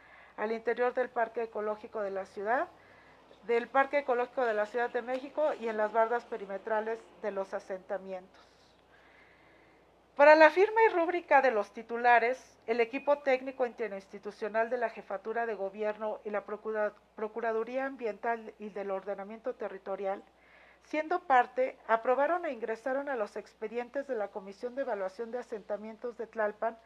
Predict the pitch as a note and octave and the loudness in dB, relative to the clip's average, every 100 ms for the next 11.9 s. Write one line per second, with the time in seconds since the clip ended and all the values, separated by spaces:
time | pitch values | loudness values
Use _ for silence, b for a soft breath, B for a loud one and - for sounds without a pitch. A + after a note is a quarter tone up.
0 | B B B B B C4+ A#3+ C4+ D4+ D#4+ | B B B B B -8 -4 -4 -2 -2
1 | D#4 A#3 A3 A3 A#3+ A#3+ B3 A#3+ F#3 - | -2 -4 -4 -6 -4 -2 -2 -4 -8 -12
2 | _ _ _ b b b A#3 A#3+ B3 B3 | _ _ _ b b b 2 2 2 0
3 | D4 D#4 E4 D4 - A3+ A3 A3+ A#3+ B3+ | 0 0 0 -2 -4 -10 -10 -2 4 4
4 | B3+ B3+ G#3+ A3 A3+ A3+ G3+ - G#3 F#3 | 2 -2 -8 -10 -10 -8 -8 -6 -6 -6
5 | D#3+ - _ _ - A3+ B3+ A#3 C#4 D4 | -12 -20 _ _ -4 -4 -4 -4 -2 0
6 | C#4+ B3 A3 A3+ A#3+ A#3 A3 G#3 G3 - | -2 -4 -4 -2 -2 -2 -4 -8 -10 -8
7 | A3+ A3+ A3+ A#3 C#4+ D#4+ B B B - | -10 -8 -12 -8 -8 -10 B B B 4
8 | B3 C4 B3+ B3 A#3+ B3+ A#3 A#3 B3+ B3 | 4 4 0 0 0 -2 -2 0 4 4
9 | C#4 D#4+ E4+ D#4 G#3+ A3+ A3+ - B3+ C4 | 4 4 4 2 -2 -4 -6 -4 -2 -2
10 | A#3 - _ - A#3 A3 A3 B3 B3+ B3+ | -4 -20 _ -14 -6 -4 -2 -2 -4 -8
11 | G#3+ G3+ - B3+ B3+ C4 A3 C#4 | -8 -8 -6 -8 -8 -12 -10 -12